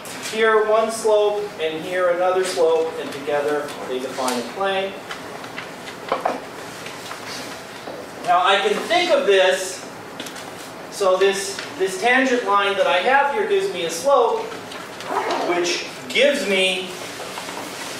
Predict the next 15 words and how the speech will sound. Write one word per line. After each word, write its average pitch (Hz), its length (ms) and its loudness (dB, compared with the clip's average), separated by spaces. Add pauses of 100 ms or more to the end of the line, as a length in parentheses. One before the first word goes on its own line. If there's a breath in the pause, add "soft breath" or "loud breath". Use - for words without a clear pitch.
(760)
uh, 170 560 2 (2500)
a 165 100 -2
vector, - 440 2 (520)
right? 135 180 2
I 190 160 2
can - 160 -4
think 185 180 0
of 180 120 2
this 170 220 -2
slope 151 280 4
as 143 160 -4
giving 127 260 -2
me 127 140 0
a - 40 -6
vector. 226 640 2